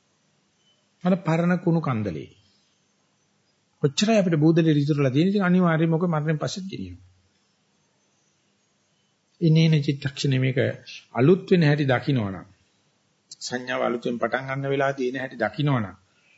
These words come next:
මේකට කියනවා සාමාන්‍යයෙන් උදේ පාන්දර නැගිටලා අවදි වෙච්ච ගමන්. ඇස්සරින්ද ඉස්සර වෙලා අවදි වෙච්ච බව දැනගන්නයි කිය. එතකොට ඊගාට දැන් මමයා තහවුරු කරගන්නේ මොන ලකුණු වලින්ද කියලා බලන්නයි කිය.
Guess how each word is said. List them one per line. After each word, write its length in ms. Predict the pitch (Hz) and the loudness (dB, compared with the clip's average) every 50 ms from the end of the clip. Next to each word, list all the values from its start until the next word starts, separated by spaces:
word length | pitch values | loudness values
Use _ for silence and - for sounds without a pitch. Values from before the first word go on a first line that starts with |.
| _ _ _ - | _ _ _ -4
මේකට 220 | 139 123 123 107 | -2 -2 -2 -4
කියනවා 300 | - - 117 113 123 123 | -4 -4 -4 -4 -2 -4
සාමාන්‍යයෙන් 640 | 110 - 107 107 113 120 120 120 117 120 120 117 110 | -6 -6 -8 -8 -6 -6 -6 -4 -4 -4 -4 -4 -6
උදේ 200 | 110 110 123 117 | -4 -2 -4 -2
පාන්දර 500 | - 117 117 113 117 120 123 123 123 123 127 | -2 -4 -6 -4 -6 -6 -6 -6 -8 -10 -8
නැගිටලා 500 | 120 117 117 120 131 - 156 175 170 143 | -10 -12 -10 -10 -8 -6 -4 -4 -4 -4
අවදි 260 | 127 131 139 139 165 | -4 -2 -2 0 0
වෙච්ච 220 | 165 165 160 - - | 0 0 0 -2 -4
ගමන්. 340 | 117 101 92 85 78 - - _ _ _ _ _ _ _ _ _ _ _ _ _ _ _ _ _ _ _ _ _ _ _ _ _ _ _ _ _ _ _ 120 | -4 -4 -4 -6 -8 -14 -20 _ _ _ _ _ _ _ _ _ _ _ _ _ _ _ _ _ _ _ _ _ _ _ _ _ _ _ _ _ _ _ -6
ඇස්සරින්ද 540 | 117 - - - 160 170 170 185 185 190 180 | -4 -4 -2 0 0 2 4 4 4 4 2
ඉස්සර 380 | 156 143 - - - 214 214 220 | 2 2 0 0 2 2 2 4
වෙලා 300 | 190 135 117 117 120 131 131 | 2 2 2 0 0 -2 -4
අවදි 300 | 123 120 131 135 143 151 | -4 -2 -2 0 2 2
වෙච්ච 220 | 151 147 143 - - | 2 0 -2 -4 -4
බව 180 | 156 151 147 156 | -2 0 0 0
දැනගන්නයි 540 | 151 139 123 120 104 92 80 - - - - | 0 0 -2 -2 -4 -8 -10 -14 -18 -20 -20
කිය. 200 | - - - _ _ _ _ _ _ _ _ _ _ _ _ _ - | -20 -20 -20 _ _ _ _ _ _ _ _ _ _ _ _ _ -4
එතකොට 300 | 147 143 160 170 185 180 | -2 0 2 0 0 2
ඊගාට 460 | 151 135 143 147 170 170 180 180 180 | 0 2 2 2 2 2 2 2 0
දැන් 180 | 175 190 185 175 | 2 2 2 2
මමයා 420 | 147 131 123 135 151 175 190 196 - | 2 0 0 2 2 2 2 2 0
තහවුරු 380 | - 123 120 147 170 180 180 175 | 0 0 2 2 2 2 2 2
කරගන්නේ 600 | 185 180 180 175 185 185 196 202 220 254 269 233 | 2 2 2 0 0 0 2 4 4 4 4 4
මොන 220 | 185 165 170 196 | 4 4 4 4
ලකුණු 340 | 208 185 165 147 - 220 226 226 | 4 4 2 2 4 4 4 6
වලින්ද 220 | 196 180 165 156 | 4 4 2 0
කියලා 220 | 147 175 190 214 202 | 0 -2 -2 -2 -2
බලන්නයි 320 | 170 60 110 107 - - | -2 -4 -4 -6 -10 -16
කිය. 180 | - _ _ | -20 _ _